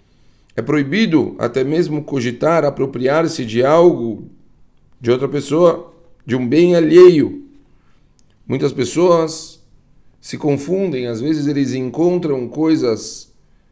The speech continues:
rela-, é, que, é, de benefício, por exemplo, de comunidade, de mais pessoas,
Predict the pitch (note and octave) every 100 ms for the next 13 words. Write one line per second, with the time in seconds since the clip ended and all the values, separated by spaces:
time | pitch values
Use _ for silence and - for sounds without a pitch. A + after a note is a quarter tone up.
0 | _ _ A#2 B2 A#2+ - A2+ A2 A2+ A2+
1 | A2 G#2+ G#2 - - - - G2 G2 F#2+
2 | F#2 G#2 G#2 G2+ G2+ - - - G2 G#2+
3 | A2 C3 - A#2 G#2+ A#2+ A#2+ A2 A2 G#2+
4 | G#2 - - - - G#2+ G#2+ G2+ B2+ D3+
5 | B2+ G#2+ G2+ - - _ _ _ G#2+ G#2+
6 | E3 F#3+ F3+ E3 - E3 C#3+ A2+ - -